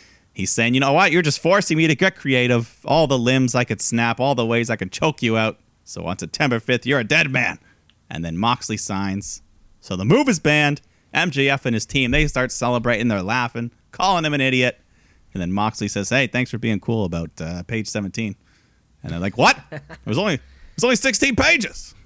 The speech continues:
Speaker 1: What did you add?" Uh, so he could have added a lot, but it finds out all it is is that next week there's gonna be a tune-up match where Moxley takes on M J F's lawyer. And if he doesn't show up, Maxwell doesn't get his title shot.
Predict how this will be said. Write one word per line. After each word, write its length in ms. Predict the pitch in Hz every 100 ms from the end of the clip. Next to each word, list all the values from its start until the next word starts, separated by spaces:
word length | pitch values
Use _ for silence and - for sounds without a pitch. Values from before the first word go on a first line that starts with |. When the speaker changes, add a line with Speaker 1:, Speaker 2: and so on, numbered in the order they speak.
| 147 -
Speaker 1:
What 140 | - 262
did 140 | 214
you 140 | 214
add?" 280 | 160 117 95 - _ _ _ _ _ -
Uh, 460 | 80 82 82 85 107 -
so 100 | -
he 100 | 104
could 160 | 165 196
have 80 | 135
added 220 | 123 95
a 60 | 95
lot, 300 | 160 208 -
but 200 | - 85
it 80 | 90
finds 300 | - 139 113
out 160 | 110 110
all 180 | 170 127
it 80 |
is 160 | 104 101
is 160 | 98 -
that 200 | 82 -
next 240 | 117 -
week 200 | 101 95
there's 140 | - 90
gonna 80 |
be 80 | 92
a 60 | 90
tune-up 360 | - 220 156
match 420 | 101 87 82 - - _ _ _
where 100 | 80
Moxley 400 | 95 98 - 95
takes 240 | - 98 -
on 120 | 85
M 100 | 87
J 140 | 87
F's 220 | 76 73 -
lawyer. 280 | 60 57 - _ _ _ - - - -
And 120 | 90
if 60 |
he 80 | 196
doesn't 300 | 202 214 185 156
show 160 | 139
up, 220 | 113 113 - - _ _ - -
Maxwell 400 | 90 - 95 85
doesn't 280 | 101 90
get 120 | 82 80
his 80 |
title 240 | - - -
shot. 160 | -